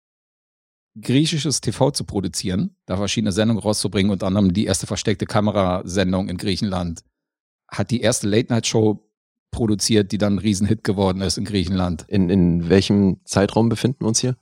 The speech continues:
Speaker 1: Wir sind jetzt so in den siebzigern, achtzigern,
Speaker 2: Okay.
Speaker 1: in dem Dreh. Und dann fing er an, der hat sogar, ähm, der hat sogar, der gründete den größten griechischen T-V-Sender.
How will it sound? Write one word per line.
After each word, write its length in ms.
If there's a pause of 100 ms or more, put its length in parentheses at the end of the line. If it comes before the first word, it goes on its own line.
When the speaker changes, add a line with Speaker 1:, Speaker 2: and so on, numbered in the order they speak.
Speaker 1:
Wir 120
sind 120
jetzt 120
so 80
in 60
den 100
siebzigern, 380
achtzigern, 280
Speaker 2:
Okay. 160 (200)
Speaker 1:
in 140
dem 160
Dreh. 160 (1500)
Und 260
dann 340
fing 260
er 120
an, 220 (520)
der 120
hat 100
sogar, 320
ähm, 300 (420)
der 60
hat 80
sogar, 160
der 320
gründete 300
den 100
größten 280
griechischen 280
T-V-Sender. 560